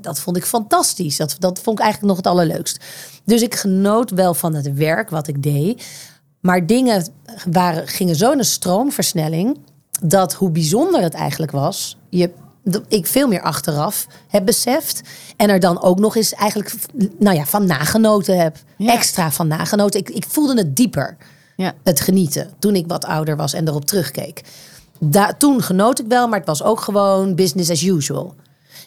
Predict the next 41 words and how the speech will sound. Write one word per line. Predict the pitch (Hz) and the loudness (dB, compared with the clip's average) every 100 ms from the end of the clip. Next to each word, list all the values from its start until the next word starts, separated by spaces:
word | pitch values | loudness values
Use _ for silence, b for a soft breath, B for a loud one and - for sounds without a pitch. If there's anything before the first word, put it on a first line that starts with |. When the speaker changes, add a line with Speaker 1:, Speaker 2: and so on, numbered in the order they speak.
| _ | _
Speaker 1:
En | 156 | -2
daarop | 160 160 151 | 0 0 -2
terugkijken, | - 233 - 208 196 190 185 | 0 0 0 0 0 0 -2
ja, | 180 139 | -2 -2
hindsight | 160 - 160 | -2 0 0
is | 147 - | 0 0
twenty | 160 151 | 0 -2
twenty, | 143 175 180 | 0 0 0
zeggen | 151 143 | 0 0
ze | 147 | 0
wel | 147 | 0
eens, | 190 208 | -2 -2
dan, | 185 180 180 208 | -2 -2 -6 -4
dan | 214 185 | -2 -2
voel | 247 | 0
je | 214 | 0
hem | 175 | 0
gewoon | - 165 | 0 2
wat | 151 | 2
dieper. | 165 190 190 147 B B B B B B B | 0 0 0 -2 B B B B B B B
Ehm, | 190 185 175 165 - _ _ | 2 4 2 -2 -6 _ _
Speaker 2:
En | 220 | 2
het | 240 | 4
moment | 233 240 240 254 247 202 | 4 4 4 2 0 0
dat | 214 226 | 0 0
je | |
dus | 208 208 190 - | 0 0 0 -2
in | - 202 | 0 0
één | 214 226 | 2 0
keer, | 196 180 175 | 0 0 0
want | 165 | -2
je | 175 | -2
bent | 175 165 | -2 -2
ontzettend | 202 208 170 151 | -2 0 0 -2
bekend | 147 147 143 | 0 -2 -2
geweest | 147 143 139 - | -2 -2 -2 -4
natuurlijk, | 156 147 143 147 | -2 -2 -2 -2
eh, | 143 139 139 | 0 0 0
in | 127 147 | 0 2
die | 143 | 0
tijd. | 143 131 220 - | 0 -2 -4 -8